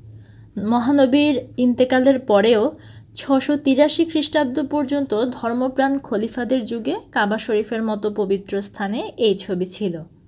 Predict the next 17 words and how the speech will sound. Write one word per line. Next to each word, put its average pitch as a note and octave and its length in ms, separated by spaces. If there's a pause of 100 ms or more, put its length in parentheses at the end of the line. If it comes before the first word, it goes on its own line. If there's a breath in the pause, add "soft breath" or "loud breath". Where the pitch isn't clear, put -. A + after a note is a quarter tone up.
(500 soft breath)
এতে C#4 220
কাবা E4 260
শরীফের D#4 420
পবিত্রতা B3+ 800
ও A3 180
শালীনতা G3+ 600
ক্ষুণ্ণ C4+ 340
হয়নি। B3 520 (1500 soft breath)
মহানবী D4 400
সাল্লাল্লাহু C4 680
আলাইহি C4+ 320
ওয়াসাল্লামের A3 680
প্রথম C#4 540
জীবনীকার G#3 640
ইবনে G#3+ 540
ইসাকের, A3 680 (580 soft breath)
আরব G#3 360